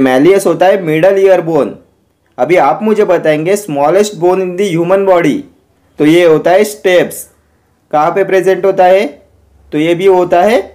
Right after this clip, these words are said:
मिडल ईयर बोन। ये incus भी है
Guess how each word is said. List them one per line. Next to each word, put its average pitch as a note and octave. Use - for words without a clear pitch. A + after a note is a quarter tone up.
मिडल E3
ईयर F3
बोन। C#3+
ये D3+
incus F3+
भी F3+
है B3